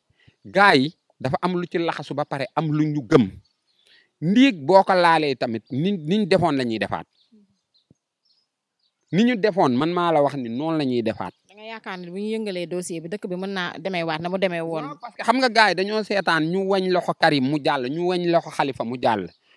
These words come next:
Speaker 1: Moo tax loxo bii neexut a wañ. Wañ-wañ yee la ñu indi ci wañ gii. Su doon man la, damay bàyyi mu sedd. Parce que ni nga amee droit di jëf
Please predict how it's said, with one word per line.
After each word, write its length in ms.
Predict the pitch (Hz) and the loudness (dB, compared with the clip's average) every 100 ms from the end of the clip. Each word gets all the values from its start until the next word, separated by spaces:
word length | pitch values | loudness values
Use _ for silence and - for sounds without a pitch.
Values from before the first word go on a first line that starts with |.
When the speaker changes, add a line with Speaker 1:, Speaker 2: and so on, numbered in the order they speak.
| _ | _
Speaker 1:
Moo 200 | 170 226 | 2 2
tax 200 | 190 180 | 2 -2
loxo 260 | 160 196 202 | 0 2 2
bii 220 | 156 165 | 2 2
neexut 380 | 139 160 160 156 | 2 2 0 2
a 40 | 135 | 4
wañ. 200 | 120 85 _ _ _ _ _ _ _ _ _ _ _ _ _ _ | 4 0 _ _ _ _ _ _ _ _ _ _ _ _ _ _
Wañ-wañ 440 | 170 254 254 247 226 | 6 6 6 4 4
yee 260 | 196 185 156 | 6 6 6
la 100 | 165 | 4
ñu 80 | 190 | 2
indi 240 | 196 175 | 0 0
ci 100 | 185 | 2
wañ 220 | 160 143 | 2 2
gii. 220 | 127 120 101 _ _ _ _ _ _ _ _ _ _ _ _ _ _ | 0 -4 -8 _ _ _ _ _ _ _ _ _ _ _ _ _ _
Su 100 | - | 2
doon 220 | 226 240 | 6 6
man 140 | 226 202 | 6 2
la, 60 | 165 | 2
damay 260 | 131 175 180 | 0 0 0
bàyyi 320 | 147 170 170 | 0 0 0
mu 100 | 156 | -2
sedd. 300 | 139 139 92 - _ _ _ _ _ _ _ - | -4 -4 -4 -16 _ _ _ _ _ _ _ -4
Parce 120 | 220 | -2
que 80 | 208 | 0
ni 140 | 214 | 0
nga 100 | 269 | -2
amee 280 | 262 247 226 | -2 0 -2
droit 340 | 170 185 139 | 0 -2 -2
di 140 | 131 151 | -4 -2
jëf 140 | 123 | 0